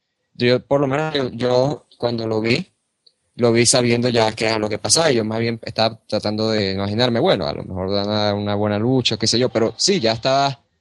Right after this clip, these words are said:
ya, yo, ya to-, tenía conocimiento y no me estimulaba nada es-, esa lucha. Y eso pasa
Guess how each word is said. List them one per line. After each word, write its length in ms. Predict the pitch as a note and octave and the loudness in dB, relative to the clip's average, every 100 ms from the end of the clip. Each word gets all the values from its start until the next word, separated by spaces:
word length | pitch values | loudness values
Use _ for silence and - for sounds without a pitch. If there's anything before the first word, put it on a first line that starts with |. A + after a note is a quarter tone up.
| _ _ _ _ _ _ | _ _ _ _ _ _
ya, 340 | - A#2+ B2 A#2 | -4 0 2 0
yo, 120 | A#2+ G2+ | -2 -2
ya 100 | A#2+ | -2
to-, 200 | B2+ A2+ _ - | -2 -4 _ -4
tenía 260 | C3+ D3+ D3+ | 0 2 2
conocimiento 580 | D#3 - D3 C#3+ C3 | 0 0 -2 -2 0
y 100 | F3 C3 | 0 0
no 100 | B2+ | 0
me 560 | C3 B2+ A#2 G#2+ G2+ - | 0 0 0 -4 -8 -10
estimulaba 760 | A#2 - A#2 A2+ C#3 C#3 A#2 | -10 -6 -4 -2 2 2 2
nada 320 | C3+ C#3+ B2 | 2 2 2
es-, 100 | A2+ | 0
esa 260 | F2+ G#2 A2+ | -6 -6 -2
lucha. 440 | D3 D3 - F#2+ _ _ _ _ _ _ | 0 -2 -4 -8 _ _ _ _ _ _
Y 180 | B2 B2 | -2 2
eso 400 | B2 - D3+ - | 2 2 0 0
pasa 680 | C3+ C3 - D#3 E3 B2 | -2 0 0 0 2 0